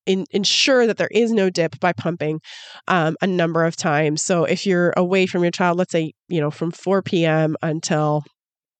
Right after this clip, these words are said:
noon the next day, you might wanna pump in the evening, pump w-, once overnight, pump in the morning, and then, like, it, if you see your child, then you could probably just breastfeed, but you might need to pump again,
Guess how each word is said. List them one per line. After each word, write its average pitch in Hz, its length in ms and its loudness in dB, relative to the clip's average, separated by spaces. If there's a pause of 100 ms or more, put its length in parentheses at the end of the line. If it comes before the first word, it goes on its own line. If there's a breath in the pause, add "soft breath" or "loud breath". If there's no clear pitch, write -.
(260)
noon 185 340 2
the 180 100 0
next 170 300 -2
day, 269 300 2
you 226 180 2
might 185 160 0
wanna 165 160 0
pump 185 280 -4
in 160 80 -2
the 170 120 0
evening, 226 720 2 (420 loud breath)
pump 175 300 -2
w-, 165 140 -2 (160)
once 196 320 0
overnight, 208 800 2
pump 175 240 -2
in 175 60 0
the 165 60 0
morning, 196 680 2
and 180 100 0
then, 165 260 0 (100)
like, 170 280 0 (560 loud breath)
it, - 300 -4 (260)
if 208 220 0
you 190 60 -2
see - 160 -2
your 170 100 4
child, 160 380 2
then 151 100 0
you 151 80 -2
could - 120 -6
probably 123 180 -2
just - 180 -4
breastfeed, 208 480 0
but 160 140 0
you 190 80 0
might 160 160 0
need 160 140 -2
to 165 60 -8
pump 151 280 -4
again, 151 320 -2